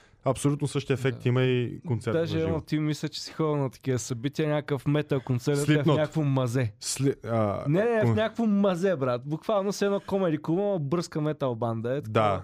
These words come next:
Speaker 1: бил съм
Speaker 2: Е,
Speaker 1: на
Speaker 2: там се
Speaker 1: такива.
Speaker 2: получават доста добри
Speaker 1: Много е енергично, да.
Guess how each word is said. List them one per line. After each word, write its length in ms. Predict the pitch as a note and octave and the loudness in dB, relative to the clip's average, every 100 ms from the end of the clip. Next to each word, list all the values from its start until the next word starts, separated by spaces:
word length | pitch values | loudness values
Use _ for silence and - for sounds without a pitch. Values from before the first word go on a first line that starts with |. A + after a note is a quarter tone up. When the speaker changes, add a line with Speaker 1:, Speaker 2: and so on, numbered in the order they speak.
| - | -8
Speaker 1:
бил 260 | G2 B2 | 2 2
съм 140 | C3 C3 | 4 2
Speaker 2:
Е, 20 | |
Speaker 1:
на 120 | A2 | 2
Speaker 2:
там 100 | C#3 | 2
се 60 | - | 2
Speaker 1:
такива. 180 | F#3+ - | 2 2
Speaker 2:
получават 460 | D#3+ F3+ F3 D3 | 0 0 -2 0
доста 600 | C#3 D3+ - C#3 B2+ A#2 B2 B2 A#2+ - - | -2 -2 -2 0 0 -2 -6 -10 -16 -20 -20
добри 600 | - B2+ A#2+ B2 A#2+ A2 | -14 -8 -2 -2 -2 -2
Speaker 1:
Много 440 | A2+ A2+ A2+ A#2+ C#3 | 0 4 4 4 4
е 40 | |
енергично, 480 | C#3 G2+ F2+ F2 F2+ | 2 2 0 -4 -4
да. 160 | F2+ | -4